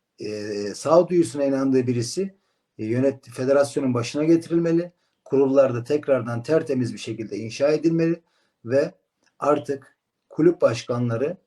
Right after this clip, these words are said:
beşinci haftadan sonra hakemleri eleştirmeyi bırakmalı. Hakemler de aynı şekilde artık sahada gördüğünü vermeli.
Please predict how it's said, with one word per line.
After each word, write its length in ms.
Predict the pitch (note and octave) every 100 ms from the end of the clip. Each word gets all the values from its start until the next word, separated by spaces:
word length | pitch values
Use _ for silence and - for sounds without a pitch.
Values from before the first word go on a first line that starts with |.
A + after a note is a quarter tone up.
| _ _ _
beşinci 440 | C3 B2 D#3+ D#3+
haftadan 380 | D3+ - B2 C3
sonra 320 | B2+ B2 A#2
hakemleri 420 | A#2+ B2 C#3 C3+ B2+
eleştirmeyi 580 | C3 B2 - B2+ D3
bırakmalı. 560 | C3 A#2+ A#2 A#2 A2+ F#2+ _ _ _ _
Hakemler 640 | - B2+ D3+ C#3+ C#3+ C3+ A#2
de 180 | D3 - _
aynı 240 | C#3+ C#3+ C3
şekilde 600 | C3 A#2+ A#2 A2+ D#3+ E3+ _ _ -
artık 500 | C3 B2 D3+ - _ _ _
sahada 440 | - C3 A#2+ C3
gördüğünü 520 | B2+ B2+ A#2+ A#2 C3 C3
vermeli. 480 | A#2+ G#2 F#2+ F2